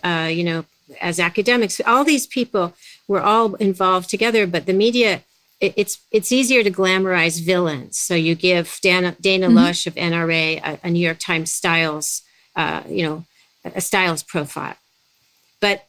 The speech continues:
Speaker 1: if we're
Speaker 2: Mm-hmm.
Speaker 1: going to be serious about protecting democracy, we need to give people role models. And of course, we have some, Stacey Abrams. We haven't even been able to enjoy the Georgia, uh, victory.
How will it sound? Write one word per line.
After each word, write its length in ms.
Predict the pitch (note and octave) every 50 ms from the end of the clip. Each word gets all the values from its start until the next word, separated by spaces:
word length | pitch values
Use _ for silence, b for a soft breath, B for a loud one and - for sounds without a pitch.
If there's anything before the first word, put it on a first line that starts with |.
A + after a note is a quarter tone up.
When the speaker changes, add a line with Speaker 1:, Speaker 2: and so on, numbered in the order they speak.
| _ _ -
Speaker 1:
if 240 | - A3 G#3 - -
we're 80 | A#3 A3
Speaker 2:
Mm-hmm. 60 | G#3
Speaker 1:
going 260 | A#3 B3 C4 C#4+ C#4+
to 180 | - - B3+ A3+
be 160 | F#3 F3+ G3+
serious 520 | F#3 - - - B3 B3 B3 A#3 G#3+ G3+ -
about 240 | F#3+ F3+ E3 D#3 -
protecting 440 | - F3+ - G3 F3+ - - F#3 E3+
democracy, 640 | F#3 F#3+ F#3 G#3 A#3 B3 - A3+ - - - F3+ E3+
we 140 | F3 F3+
need 220 | F3+ G3 G#3 G#3 G3+
to 180 | - - - - _ -
give 240 | - F3+ F3 - -
people 300 | - G3 F3 F3+ E3+ D#3
role 240 | E3+ F#3 F#3+ G3
models. 420 | F3+ E3 D#3 D3 C#3+ B2 C3+ - -
And 120 | - G3 F#3
of 120 | F3+ -
course, 280 | - - C#4 C4+ - -
we 100 | G#3 F#3+
have 260 | F#3+ F#3+ F#3 F#3+ F3+
some, 240 | - - G3+ D#3+ D#3+
Stacey 400 | - - - E3+ E3+ - - -
Abrams. 560 | - E3+ E3+ F3 F3 F3 F3+ E3 E3 D#3+ D#3+ -
We 80 | G3
haven't 220 | G3+ G#3 G3 F#3 F3
even 160 | E3+ E3 D#3
been 120 | D#3+ F3
able 160 | E3+ D#3+ F3
to 160 | F3 - - F3
enjoy 480 | D#3+ E3+ E3 - G3 G3 G3 G3 F#3
the 100 | F3 E3
Georgia, 540 | D#3+ - F3+ D#3+ E3 F3+ F3 F3 E3 D3+ D3 -
uh, 120 | F#3 E3+ D3+
victory. 540 | D#3+ G#3 F#3+ - - G#3 F#3+ D3 C3 F3